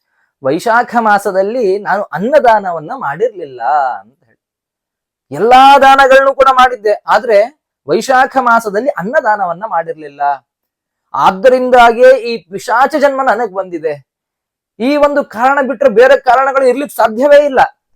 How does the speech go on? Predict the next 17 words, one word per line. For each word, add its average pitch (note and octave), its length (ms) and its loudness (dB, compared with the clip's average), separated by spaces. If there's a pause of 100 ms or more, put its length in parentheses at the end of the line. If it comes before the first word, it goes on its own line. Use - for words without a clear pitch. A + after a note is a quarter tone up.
(440)
ವೈಶಾಖ A#3 480 -2
ಮಾಸದಲ್ಲಿ A#3 460 0
ಅನ್ನದಾನ A#3 460 0
ಮಾಡದೇ C4 500 4
ಇದ್-, A3+ 300 -10 (320)
ಇದ್ದದ್ರಿಂದಾಗಿಯೇ A#3 840 0
ನನಗೆ G#3 280 -4
ಈ - 20 -12
ಜನ್ಮ F3+ 300 -10
ಬಂದಿದೆ F#3+ 560 -4
ಅಂತ - 280 -16
ಹೇಳಿ B3+ 440 -4 (380)
ಬಹಳ G3+ 260 0
ದುಃಖದಿಂದ B3+ 720 -4
ಆ G#3 80 4
ಪಿಶಾಚಿ F#3 440 -6
ಹೇಳ್ಕೊಳುತ್ತೆ. E3 520 -10